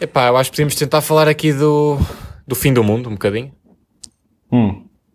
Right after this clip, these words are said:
Speaker 1: Estou a falar do filme do, da Netflix, Don't Look Up, ou Não Olhes para Cima. Ehm, do,
Speaker 2: E, e o que é que achas?
Speaker 1: do Chris McKay,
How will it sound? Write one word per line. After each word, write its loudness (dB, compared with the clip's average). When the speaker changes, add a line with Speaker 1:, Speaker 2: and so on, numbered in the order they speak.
Speaker 1:
Estou -10
a -8
falar 2
do -2
filme 0
do, -2
da -6
Netflix, -4
Don't 0
Look 0
Up, -4
ou 0
Não 0
Olhes 0
para -8
Cima. -8
Ehm, -2
do, -4
Speaker 2:
E, 2
e 0
o -2
que 0
é -2
que 0
achas? -2
Speaker 1:
do -4
Chris -2
McKay, -4